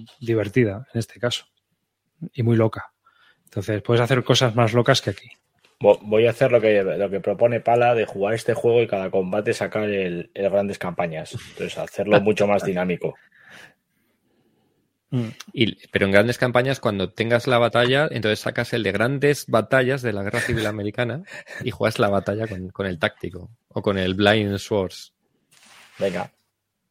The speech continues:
Speaker 1: Claro, y luego, si quieres, puedes jugar una parte de la batalla con el nuevo juego que también ha sacado Compass, que se lo ha comprado yo, por cierto, que lo vi el otro día en el Telegram, que
Speaker 2: Me
Speaker 1: es
Speaker 2: habló,
Speaker 1: el,
Speaker 2: me habló de él.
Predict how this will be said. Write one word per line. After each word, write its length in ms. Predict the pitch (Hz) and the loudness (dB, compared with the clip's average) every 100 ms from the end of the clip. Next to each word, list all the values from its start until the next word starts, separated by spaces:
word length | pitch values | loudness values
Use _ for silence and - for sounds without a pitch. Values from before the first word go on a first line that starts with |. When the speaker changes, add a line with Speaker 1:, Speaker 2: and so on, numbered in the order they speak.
| _ | _
Speaker 1:
Claro, 380 | - 113 98 107 | -2 -2 -2 -8
y 60 | 101 | -6
luego, 300 | 113 117 123 | -2 -2 -2
si 200 | 131 117 | -4 0
quieres, 300 | 143 139 127 | 2 2 2
puedes 220 | 123 113 | 2 2
jugar 280 | - 127 123 | 4 4 4
una 220 | 117 113 | 2 4
parte 260 | 123 123 | 2 2
de 120 | 123 117 | -2 -4
la 120 | 120 | -4
batalla 580 | 120 123 127 127 127 127 _ _ _ _ | -2 -2 -2 -2 -6 -12 _ _ _ _
con 180 | - 117 | -6 -4
el 60 | 107 | -2
nuevo 180 | 117 113 | -2 0
juego 280 | 127 120 | 2 2
que 60 | 117 | 0
también 240 | 113 120 | -2 -2
ha 20 | 110 | -4
sacado 340 | 117 120 117 | -2 -2 -2
Compass, 400 | 127 123 127 123 | -4 -2 -2 -2
que 120 | 147 | -2
se 140 | - 107 | -2 -4
lo 80 | |
ha 40 | 92 | -8
comprado 320 | - - 110 | -10 -8 -6
yo, 180 | 113 120 | -6 -6
por 160 | 104 | -10
cierto, 560 | 98 123 113 110 127 - _ - - - - _ _ | -6 -6 -6 -6 -8 -10 _ -20 -20 -20 -20 _ _
que 140 | 87 | -8
lo 240 | 98 92 92 | -6 -6 -4
vi 100 | 104 | -2
el 60 | |
otro 180 | 107 110 | 0 0
día 100 | 110 | 2
en 60 | 107 | 0
el 100 | 104 | 0
Telegram, 480 | 113 113 110 113 120 _ - | 2 4 2 2 -2 _ -6
que 120 | 110 | 0
Speaker 2:
Me 100 | 110 | 0
Speaker 1:
es 120 | 110 | 4
Speaker 2:
habló, 160 | 117 104 | 8 6
Speaker 1:
el, 60 | - | 6
Speaker 2:
me 100 | 98 | -2
habló 240 | 92 104 | 6 8
de 160 | 104 95 | 10 8
él. 200 | 95 | 6